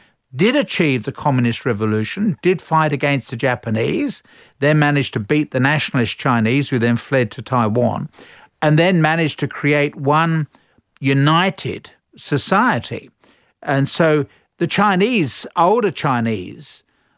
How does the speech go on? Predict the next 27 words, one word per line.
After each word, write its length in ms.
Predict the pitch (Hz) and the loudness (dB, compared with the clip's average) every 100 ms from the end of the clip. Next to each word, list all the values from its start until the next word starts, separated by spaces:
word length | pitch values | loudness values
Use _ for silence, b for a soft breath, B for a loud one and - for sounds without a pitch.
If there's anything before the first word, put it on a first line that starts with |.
| - | -4
are 100 | 143 | -2
somewhat 380 | - 185 165 135 | 2 2 2 0
divided 640 | 139 147 156 175 151 135 | 0 2 4 2 0 0
in 140 | 139 | 2
their 120 | 135 131 | 2 2
own 200 | 127 131 | 0 0
attitude 640 | 165 170 143 - 98 - - _ _ - | 0 -2 -4 -8 -10 -12 -20 _ _ -4
towards 320 | 143 143 135 | 0 2 2
how 200 | 165 151 | 0 2
they 220 | 143 131 143 _ - | 0 -2 -4 _ -8
regard 420 | 127 135 156 160 | -4 0 2 2
him. 100 | 131 | 0
And 80 | 127 | -2
so 140 | 175 | -2
they 140 | 185 277 | 0 2
have 160 | 247 | 2
their 140 | 214 196 | 2 2
own 180 | 190 | 2
life 340 | 170 170 185 - | 2 2 2 -2
experiences. 1000 | 151 - 180 180 180 156 - 107 104 - b b b | -8 -6 0 0 2 -2 -6 -10 -12 -20 b b b
It's 180 | 196 - | -4 0
already 540 | 262 - 226 233 175 - | 0 2 2 2 0 -2
a 100 | 170 | 0
little 300 | 180 226 208 | 2 2 0
bit, 420 | 135 117 - - _ - | 0 -6 -6 -14 _ -4
a 60 | 165 | 0
little 380 | 175 120 98 | 2 0 -4